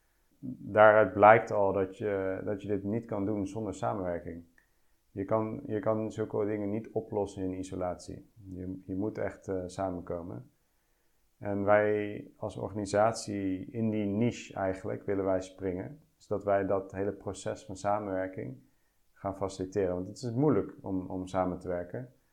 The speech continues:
Weet je, mensen zijn druk met hun eigen dingen. Maar daarnaast moeten ze ook nog met elkaar communiceren, plannen opzetten. Het is makkelijker om je, om het in je eentje te proberen, weet je.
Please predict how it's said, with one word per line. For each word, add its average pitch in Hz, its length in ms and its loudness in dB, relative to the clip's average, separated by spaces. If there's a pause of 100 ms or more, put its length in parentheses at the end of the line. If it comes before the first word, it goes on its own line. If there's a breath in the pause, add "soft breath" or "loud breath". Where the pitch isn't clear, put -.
(120)
Weet 98 160 -6
je, 107 60 -6
mensen 113 220 -2
zijn 107 200 0
druk 123 260 4
met 113 120 -4
hun 107 100 -6
eigen 110 320 -4
dingen. 127 420 0 (480 soft breath)
Maar 101 160 -2
daarnaast 110 340 2
moeten 113 200 -2
ze 110 80 2
ook 110 100 2
nog 113 200 -4
met 107 100 -6
elkaar 95 200 -4
communiceren, 127 920 -4
plannen 123 300 4
opzetten. 117 500 0
Het 98 120 -4
is - 60 -18
makkelijker 135 420 2
om 92 100 0
je, 92 260 -2
om 95 80 -2
het 98 180 -6
in 101 160 -6
je 104 120 -6
eentje 113 260 -4
te - 60 -20
proberen, 92 480 0
weet 87 220 -6
je. 131 100 -8